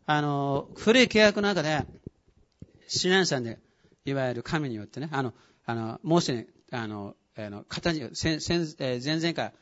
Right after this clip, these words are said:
見たと思いますけどね。山で示された型に従って作りなさいって言うんでしょ。だから、多分あの、先ほどの模型みたいなのを、今私たちは模型見るので、こういうふうなで作る。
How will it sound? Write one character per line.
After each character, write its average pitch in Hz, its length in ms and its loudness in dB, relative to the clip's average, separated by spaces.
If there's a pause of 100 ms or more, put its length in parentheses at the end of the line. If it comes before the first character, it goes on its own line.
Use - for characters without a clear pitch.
(220)
見 151 60 -6
た 139 100 0
と 120 80 -6
思 113 120 -4
い 113 40 -6
ま 107 100 -8
す - 80 -12
け 104 80 -12
ど 107 60 -8
ね。 - 120 -6 (300)
山 208 220 4
で 180 200 2
示 175 260 2
さ 151 100 0
れ 127 80 -8
た - 60 -14
型 190 160 -2
に 185 100 2
従 139 220 -2
っ 117 60 -4
て 113 340 -6 (380)
作 - 200 -6
り 165 80 2
な 156 100 2
さ 147 100 -2
い 117 60 -4
っ - 20 -20
て - 60 -20
言 - 60 -20
う - 40 -20
ん - 40 -20
で - 20 -18
し - 100 -10
ょ。 123 80 -14 (260)
だ 147 100 -6
か 151 60 2
ら、 135 120 2
多 220 180 0
分 220 100 2
あ 190 40 2
の、 180 160 0 (340)
先 202 260 0
ほ 240 40 0
ど 233 60 6
の 202 40 4
模 185 120 4
型 254 160 0
み 254 120 0
た 208 100 2
い 175 60 2
な 139 80 -2
の 156 220 4
を、 - 120 -6
今 180 160 2
私 214 220 4
た 185 80 2
ち 139 40 -2
は 131 60 0
模 139 180 -2
型 185 160 4
見 185 100 0
る 180 100 0
の 117 80 -6
で、 123 240 -2 (1000)
こ - 140 4
う - 40 8
い - 20 6
う - 40 2
ふ - 20 2
う - 20 4
な 165 80 2
で 127 60 -2
作 - 240 -4
る。 120 100 -8